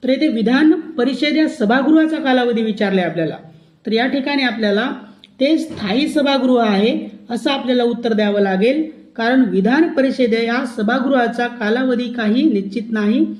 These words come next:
ते कधीही बरखास्त होत नाही, म्हणून त्याचा काही निश्चित कार्यकाळ नसतो, त्याचा कार्यकाळ हे कायम असतो असं आपल्याला सांगता आलं पाहिजे. येथे चार वर्ष येत नाही, पाच वर्ष येत नाही,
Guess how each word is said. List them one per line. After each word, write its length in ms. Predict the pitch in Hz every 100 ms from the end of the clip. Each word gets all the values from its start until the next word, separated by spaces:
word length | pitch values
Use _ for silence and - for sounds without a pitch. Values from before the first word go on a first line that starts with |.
| - - -
ते 160 | 262 254
कधीही 300 | 226 240 262
बरखास्त 500 | 233 247 247 233 -
होत 260 | 220 214 214
नाही, 360 | 202 202 269 320 - -
म्हणून 220 | 208 247 254
त्याचा 320 | 226 214 233
काही 360 | 226 214 277 381 - - -
निश्चित 300 | 208 - - -
कार्यकाळ 500 | 208 208 208 208 208
नसतो, 400 | 240 262 269 185 - - - _
त्याचा 320 | 214 202 262 320 - - - _ _ _ _ _
कार्यकाळ 500 | - 208 269 - 202 185 208
हे 120 | 254 330 381 - - - _ _ _ _
कायम 320 | 226 262 311
असतो 300 | 220 - - - -
असं 180 | 208 247
आपल्याला 360 | 220 214 247 349 - -
सांगता 300 | 247 254 254
आलं 140 | 226 185
पाहिजे. 300 | 180 147 - - _ _ -
येथे 200 | 233 294
चार 320 | - 254 247
वर्ष 260 | 269 269 262
येत 220 | 269 254
नाही, 180 | 254 254
पाच 320 | 254 233 240 262
वर्ष 260 | 254 247
येत 200 | 254 247
नाही, 220 | 247 240